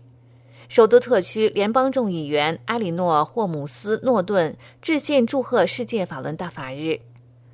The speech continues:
来自马里兰州的美国联邦参议员本杰明 L 卡丁向华盛顿D C法轮大法学会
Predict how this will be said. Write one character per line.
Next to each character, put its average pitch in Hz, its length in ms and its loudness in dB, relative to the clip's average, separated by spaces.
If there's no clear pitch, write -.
来 214 160 4
自 220 160 2
马 190 120 6
里 202 100 -2
兰 170 240 -2
州 208 160 -4
的 170 200 4
美 170 140 0
国 175 220 2
联 180 120 0
邦 202 160 0
参 220 240 -6
议 196 140 -4
员 151 400 -2
本 170 220 -2
杰 180 240 -4
明 180 380 -2
L 185 320 0
卡 147 300 -10
丁 202 300 -6
向 247 320 6
华 233 160 2
盛 294 120 -6
顿 269 220 2
D 254 140 -8
C 285 260 -4
法 180 160 -4
轮 165 180 0
大 208 140 -4
法 151 140 -12
学 147 260 -6
会 165 380 2